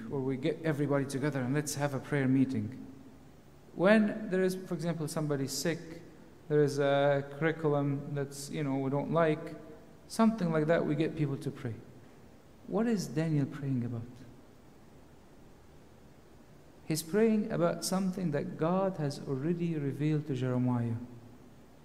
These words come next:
You know, it's almost like we have a, a strong prayer meeting and everybody's coming, so God may allow us all to enter the kingdom.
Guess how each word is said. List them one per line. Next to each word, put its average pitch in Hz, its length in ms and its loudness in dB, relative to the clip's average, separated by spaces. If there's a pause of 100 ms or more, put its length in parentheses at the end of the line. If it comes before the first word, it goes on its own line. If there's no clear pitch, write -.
(1160)
You 156 80 4
know, 170 80 4
it's 165 140 0
almost 175 240 4
like 143 160 0
we 160 100 2
have 151 220 2
a, 131 160 2 (320)
a 131 80 -2
strong 185 420 2
prayer 170 260 -2
meeting 160 360 0
and - 80 -2
everybody's 160 520 -2
coming, 180 460 0 (640)
so - 160 -6
God 180 420 0 (100)
may 156 220 -2
allow 165 420 0
us 160 220 -6
all 165 200 -2
to 165 140 -10
enter 151 280 -2
the 139 100 -4
kingdom. 120 380 -2